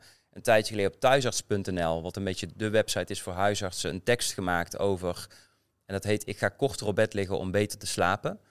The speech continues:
En ik adviseer mensen ook heel vaak, kijk op die website W W W punt thuisarts punt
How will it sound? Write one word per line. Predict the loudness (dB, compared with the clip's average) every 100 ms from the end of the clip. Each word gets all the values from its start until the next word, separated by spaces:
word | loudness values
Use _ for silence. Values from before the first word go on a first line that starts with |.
| _ _ _ _ 2
En | 6 8 6 2
ik | -4 -4
adviseer | -4 0 0 2
mensen | 0 -2
ook |
heel | 0 0
vaak, | 2 2 2 0
kijk | 2 2 0
op | -8 -6
die | -4
website | 2 2 2 2 0 -2 -4
W |
W | -2 0
W | 0
punt | -4 0
thuisarts | 4 4 0 -4
punt | -4